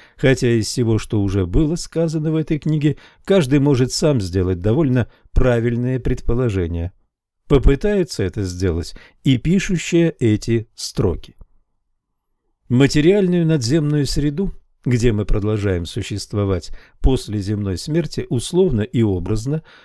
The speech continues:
можно представить как некую сферу, разделенную на три части.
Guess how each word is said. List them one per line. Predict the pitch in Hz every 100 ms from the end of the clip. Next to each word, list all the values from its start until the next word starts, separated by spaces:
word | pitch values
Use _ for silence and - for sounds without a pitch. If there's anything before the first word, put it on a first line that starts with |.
| _ -
можно | 143 175 170
представить | - 147 139 - 156 143 -
как | 135 127
некую | 131 123 127 107 110
сферу, | - - - 185 151 -
разделенную | 117 95 98 113 117 113 104
на | 107 127
три | 117 113
части. | - 87 - -